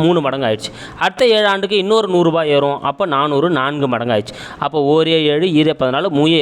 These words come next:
இருபத்தொன்னு. அப்போ மொத்தம் இருபத்தோரு ஆண்டுகள் ஆகும். இப்படியே நீங்க கண்டுபிடிக்கலாம். இல்ல அப்படின்னா இன்னொரு மெத்தட் இருக்கு, அதையும் நான் உங்களுக்கு சொல்றேன் பாருங்க. ஓகேங்களா? So,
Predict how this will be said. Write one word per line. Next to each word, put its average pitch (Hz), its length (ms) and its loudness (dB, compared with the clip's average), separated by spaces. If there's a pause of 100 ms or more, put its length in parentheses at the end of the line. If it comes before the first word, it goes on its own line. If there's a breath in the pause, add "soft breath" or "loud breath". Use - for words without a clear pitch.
இருபத்தொன்னு. 120 520 0
அப்போ 143 200 -2
மொத்தம் 131 220 -2
இருபத்தோரு 127 380 -2
ஆண்டுகள் 110 280 -2
ஆகும். 92 180 -10 (160)
இப்படியே 165 320 -2
நீங்க 127 220 -4
கண்டுபிடிக்கலாம். 113 460 -4 (440 loud breath)
இல்ல 180 200 0
அப்படின்னா 139 260 -4 (200)
இன்னொரு 240 360 0
மெத்தட் 151 260 -4
இருக்கு, 131 220 -4
அதையும் 135 200 0
நான் 110 80 -4
உங்களுக்கு 101 240 -4
சொல்றேன் 104 240 -2
பாருங்க. 104 180 -4 (360 loud breath)
ஓகேங்களா? 139 320 -4 (960)
So, - 80 0